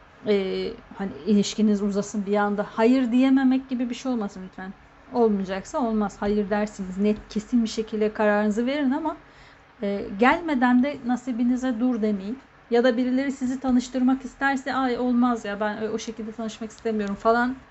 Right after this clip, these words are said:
tavrına girmeyin. Belki de o şekilde de tanışacak olabilirsiniz. Çok güzel güneş kartı geldi.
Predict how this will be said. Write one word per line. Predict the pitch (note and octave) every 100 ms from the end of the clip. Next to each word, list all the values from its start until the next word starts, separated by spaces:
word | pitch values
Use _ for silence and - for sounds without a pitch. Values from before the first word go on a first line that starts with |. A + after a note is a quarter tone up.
| -
tavrına | A#3 A#3 B3 C4
girmeyin. | A#3 C4+ A#3 F#3 F#3 - - -
Belki | A3 A#3+ A#3+
de | B3+
o | B3 C4
şekilde | - B3 A3+ A3 A3
de |
tanışacak | G#3+ G3 - F#3+
olabilirsiniz. | G3 F#3 F#3+ - B3+ C#4+ - - - -
Çok | - D4+
güzel | A#3+ G#3+ G3+
güneş | G#3+ B3+ C4+
kartı | - A3 A3 B3
geldi. | A3 F#3+ F#3 C4